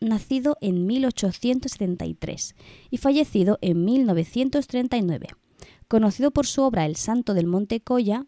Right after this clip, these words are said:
ha cultivado tanto en el relato como en la novela, siempre moviéndose entre historias que coquetean con el fantástico o que se zambullen de lleno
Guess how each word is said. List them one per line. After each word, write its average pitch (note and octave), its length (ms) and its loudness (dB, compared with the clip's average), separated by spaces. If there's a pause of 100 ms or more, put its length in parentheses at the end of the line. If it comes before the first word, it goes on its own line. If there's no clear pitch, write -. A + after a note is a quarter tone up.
(140)
ha A#3 80 -2
cultivado G3 560 2
tanto F3 440 -2
en D#3 100 -2
el D#3+ 80 -4
relato F#3+ 340 -4
como A#3+ 180 -2
en F#3 60 2
la F3 60 2
novela, D3+ 420 -4
siempre A#3+ 420 2
moviéndose F#3 520 2
entre E3 200 -4
historias C4 500 -4
que A3 120 -6
coquetean E3+ 560 -4
con E3+ 220 -4
el D#3+ 80 -4
fantástico B3 720 -6
o A#3 100 2
que B3 100 -2
se G#3+ 140 -2
zambullen E3 560 -2
de D#3+ 140 -6
lleno C#4 300 -2